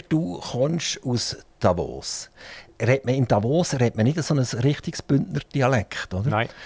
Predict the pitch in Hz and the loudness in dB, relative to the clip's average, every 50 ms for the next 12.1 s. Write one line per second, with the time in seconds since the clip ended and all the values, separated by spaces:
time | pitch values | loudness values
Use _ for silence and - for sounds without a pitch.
0 | - - - - - 131 117 113 120 - 117 110 - 120 117 - - 98 113 151 | -18 -12 -4 2 4 4 4 4 2 -2 -6 -4 -2 -2 0 -2 0 0 0 0
1 | 151 - 131 - - 120 123 151 - - 180 - 135 117 107 98 95 101 104 110 | 2 0 -2 0 2 2 2 2 0 -4 -2 0 0 0 2 2 0 0 0 -2
2 | 101 104 113 117 127 - - 160 - - 165 - - 110 135 147 143 135 127 113 | -2 -2 -2 -2 -2 -2 -2 -4 -4 -4 -6 -6 -2 2 2 4 4 4 2 0
3 | - 117 113 - 120 113 147 143 180 170 113 98 - 123 - - 110 92 92 82 | -2 -4 -2 -2 2 4 4 4 6 4 4 4 2 2 0 0 -2 -2 -2 -2
4 | 90 117 127 123 135 143 143 120 110 110 113 110 107 135 135 143 139 110 113 135 | 0 0 2 4 4 4 4 4 2 2 0 2 4 6 6 6 4 4 2 4
5 | 143 165 147 131 113 107 151 147 135 131 - - 113 117 123 113 120 110 - - | 4 4 4 4 4 4 2 2 0 -2 -2 -2 0 -2 0 0 0 0 0 -4
6 | - - - - 87 87 82 82 98 - 120 104 - - - - 143 156 160 - | -8 -10 -8 -6 -4 -2 -2 -2 -4 -4 -4 -6 -6 -6 -4 0 0 0 0 0
7 | 143 139 131 131 160 - - - 139 156 185 196 180 - - 135 - - 143 139 | 0 0 2 2 2 0 0 -2 -2 0 0 -2 -2 -6 -10 -12 -8 -4 -2 0
8 | 147 139 - 147 - - 120 113 95 113 - 107 98 - 107 95 101 98 107 113 | 0 -2 -2 -6 -8 -8 -6 -6 -6 -4 -4 -4 -6 -6 -8 -8 -6 -4 -4 -6
9 | - - 101 101 101 98 - 101 - - 95 - - - 135 160 151 104 90 - | -6 -8 -8 -8 -8 -10 -10 -12 -14 -14 -16 -16 -12 -6 -2 0 0 0 -2 -6
10 | - - - - - - - - - - - - 131 117 104 120 139 156 175 190 | -12 -16 -18 -20 -20 -20 -20 -20 -20 -20 -14 -10 -6 -4 -2 0 2 4 4 4
11 | 190 185 - 127 - 143 139 131 127 117 - - 127 123 117 113 110 110 - - | 4 2 -2 -4 -2 0 0 0 0 -2 0 2 4 4 4 4 2 2 0 -4
12 | 113 107 | -8 -8